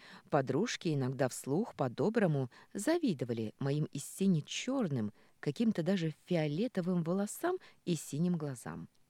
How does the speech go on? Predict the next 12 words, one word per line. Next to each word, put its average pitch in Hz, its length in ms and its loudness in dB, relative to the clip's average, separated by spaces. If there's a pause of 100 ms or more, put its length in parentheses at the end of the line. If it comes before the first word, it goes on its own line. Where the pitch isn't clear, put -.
(640)
Наверное, 285 520 6
я 208 180 6
была 190 280 4
как - 240 -4
минимум 180 480 4
симпатичной. - 920 -6 (580)
По 117 80 0
крайней 117 360 -2
мере, 120 220 -2
себе 160 460 -4 (220)
я 131 240 -2
нравилась. 80 680 -6